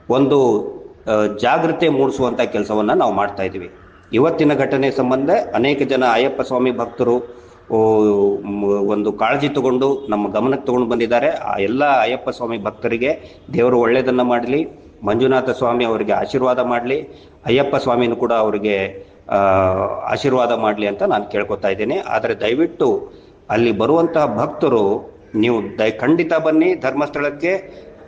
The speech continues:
ಆ, ಶ್ರೀ ಕ್ಷೇತ್ರದ ದರ್ಶನ ಆಗ್ಲಿ, ಮಂಜುನಾಥ ಸ್ವಾಮಿಯ ದರ್ಶನವನ್ನ ಪಡ್ಕೊಳ್ಳಿ, ಆಶೀರ್ವಾದವನ್ನ ಪಡ್ಕೊಳ್ಳಿ. ಆದ್ರೆ ಹೆಣ್ಮಕ್ಳು ಇದ್ರೆ ದಯವಿಟ್ಟು ನೀವು ಜಾಗೃತವಾಗಿರ್ರಿ.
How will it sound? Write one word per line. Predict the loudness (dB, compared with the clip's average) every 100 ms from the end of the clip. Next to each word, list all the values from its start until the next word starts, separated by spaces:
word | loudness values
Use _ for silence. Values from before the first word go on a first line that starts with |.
| -4
ಆ, | 0 2 2
ಶ್ರೀ | 0 -2
ಕ್ಷೇತ್ರದ | 0 -2 -2 -2 0 0
ದರ್ಶನ | -2 0 0
ಆಗ್ಲಿ, | 0 0 -2 -2 -4 -8 -20 -20 -20 -20 -20 -20 -20 -12 -2
ಮಂಜುನಾಥ | 2 2 2 -2
ಸ್ವಾಮಿಯ | -2 0 2 0
ದರ್ಶನವನ್ನ | 0 -2 -2 -2 0 0
ಪಡ್ಕೊಳ್ಳಿ, | -2 -4 -2 -2 2 2
ಆಶೀರ್ವಾದವನ್ನ | 0 -2 -2 0 0 0 0 -2
ಪಡ್ಕೊಳ್ಳಿ. | -4 -8 -4 0 2
ಆದ್ರೆ | 0 -2 -4
ಹೆಣ್ಮಕ್ಳು | -4 0 0 2 0
ಇದ್ರೆ | 0 -2 -2
ದಯವಿಟ್ಟು | -2 0 0 -2 -2
ನೀವು | -2 0
ಜಾಗೃತವಾಗಿರ್ರಿ. | -2 -2 -4 -2 -2 -2 -10 -12